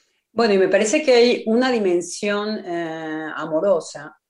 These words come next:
que tiene que ver totalmente con otras dinámicas.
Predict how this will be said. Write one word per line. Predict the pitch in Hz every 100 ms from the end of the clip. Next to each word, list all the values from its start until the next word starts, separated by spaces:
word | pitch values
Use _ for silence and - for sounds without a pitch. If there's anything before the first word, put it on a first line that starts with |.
| _ _ _ _ _ _ _ _ _ 196 - - -
que | 180
tiene | 180 226 240
que | 240
ver | 202 214 214 -
totalmente | - 233 233 311 320 285 277 262 269
con | 208
otras | 208 220 233
dinámicas. | 196 185 190 165 156 160 156 180 - -